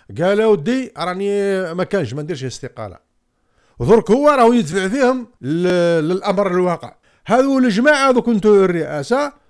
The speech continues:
هما راهم كيما قلت لكم أنا خطوا للمرحلة القادمة، وعارفين باللي هذا المنصب نتاع رئيس المجلس الشعبي الوطني ماهوش منصب عادي،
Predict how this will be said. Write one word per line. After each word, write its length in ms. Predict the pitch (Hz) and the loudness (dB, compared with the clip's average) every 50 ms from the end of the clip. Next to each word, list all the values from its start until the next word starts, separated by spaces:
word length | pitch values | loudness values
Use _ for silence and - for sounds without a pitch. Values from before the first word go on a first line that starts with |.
| _ _ - | _ _ -8
هما 200 | 156 170 208 233 | -6 -2 -2 0
راهم 180 | 226 214 208 202 | 0 0 0 0
كيما 240 | - 240 233 233 | -2 -2 -2 0
قلت 160 | 226 226 220 - | -2 -2 -6 -10
لكم 220 | - - 220 240 | -10 -8 -8 -6
أنا 200 | 233 240 240 233 | -6 -4 -4 -6
خطوا 560 | - - 240 233 - _ 233 226 220 220 - - | -6 -6 -8 -10 -6 _ -4 -4 -4 -4 -8 -10
للمرحلة 560 | 139 170 190 196 220 185 151 156 196 196 190 | -8 -8 -6 -4 -4 -6 -4 -6 -4 -4 -4
القادمة، 640 | 170 151 - - 175 175 143 117 131 123 117 101 - _ _ _ | -4 -6 -6 -8 -8 -8 -6 -6 -8 -10 -10 -12 -16 _ _ _
وعارفين 520 | - 123 135 165 202 190 175 208 262 254 214 | -12 -8 -2 -2 0 0 0 0 -2 -2 0
باللي 300 | 165 214 202 196 185 175 | -2 -2 0 2 2 2
هذا 200 | 175 170 151 165 | 2 0 0 -2
المنصب 460 | 156 160 214 226 185 - 196 165 160 | -4 -2 -2 -2 -2 -2 -6 -8 -8
نتاع 260 | 151 127 170 151 151 | -10 -8 -8 -8 -8
رئيس 280 | 156 165 143 151 - 151 | -8 -8 -10 -10 -10 -10
المجلس 300 | 147 151 147 139 143 139 | -8 -8 -8 -8 -8 -10
الشعبي 400 | 123 - - 160 143 135 131 143 | -10 -10 -10 -10 -10 -10 -10 -10
الوطني 580 | 147 151 151 151 202 202 226 277 294 269 262 _ _ _ _ - | -10 -10 -10 -10 -8 -8 -8 -8 -10 -12 -14 _ _ _ _ -6
ماهوش 240 | 185 220 233 226 | -4 -2 -2 -2
منصب 460 | 220 240 220 - - 202 165 156 156 170 | -2 -4 -4 -2 -4 -6 -6 -4 -4 -4
عادي، 560 | 160 139 135 170 180 147 107 107 92 - | -2 -2 0 0 -2 -2 -4 -6 -12 -14